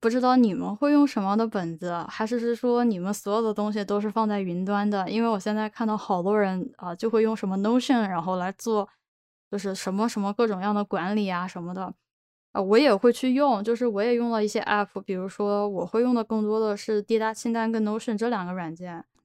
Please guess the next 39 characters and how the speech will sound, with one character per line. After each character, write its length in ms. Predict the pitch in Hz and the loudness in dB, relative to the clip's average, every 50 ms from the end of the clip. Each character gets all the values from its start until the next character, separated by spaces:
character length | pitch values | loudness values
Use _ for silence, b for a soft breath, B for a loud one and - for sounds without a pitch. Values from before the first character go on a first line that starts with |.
| - | 0
而 100 | - 226 | 2 2
且 120 | 226 247 240 | 4 6 6
我 100 | 220 202 | 4 4
还 140 | 196 185 196 | 4 0 0
看 180 | - 233 214 | 0 0 0
到 100 | 214 202 | 2 2
大 140 | 196 202 202 | 0 0 0
家 160 | 202 208 208 | 2 0 -2
还 120 | 208 196 190 | -2 -2 -2
要 140 | 196 202 | -2 -2
做 160 | 196 - 208 208 | 0 0 -2 -2
什 120 | - - | -2 -2
么 240 | 190 185 185 185 185 - _ _ _ _ _ _ _ | -4 -2 -2 -2 -4 -6 _ _ _ _ _ _ _
Roam 320 | - 208 220 220 220 233 226 | 2 4 6 6 6 6 4
Research 640 | 202 202 202 - - 233 226 214 208 - - - | 2 0 0 0 2 4 4 4 2 -2 -4 -2
啊， 300 | 202 196 196 196 190 190 - - | -2 0 0 0 -2 -2 -4 -6
然 120 | 190 185 | -6 -4
后 240 | 196 196 196 196 196 - _ _ _ _ _ _ _ _ _ _ _ | -2 0 0 -2 -2 -8 _ _ _ _ _ _ _ _ _ _ _
就 100 | - 330 | 0 4
是 120 | 294 330 | 8 10
那 140 | 302 330 339 | 10 10 8
些 140 | 294 330 330 | 6 4 2
非 160 | - - 349 | 2 0 0
常 220 | 285 233 220 226 | 2 4 2 4
高 200 | - 262 254 269 | 4 4 4 4
端 240 | 277 285 285 294 294 | 4 4 6 6 6
的， 200 | 277 262 220 214 | 6 4 2 0
就 120 | - - 349 | 0 0 0
我 160 | 302 233 233 | 4 4 4
也 80 | 294 | 4
有 160 | 320 302 240 - | 6 4 2 2
去 200 | - - 247 247 | 2 -2 -4 -4
试 360 | - - - - 320 311 262 | -4 -6 -6 -2 0 0 0
过， 300 | - - 202 190 180 180 | 0 0 -2 -2 0 -2
然 80 | 175 | -2
后 160 | 180 202 247 233 | 0 0 0 2
做 160 | 254 262 240 | 2 2 2
什 160 | - 214 190 | 2 -2 -2
么 180 | 185 196 202 | -2 -2 -4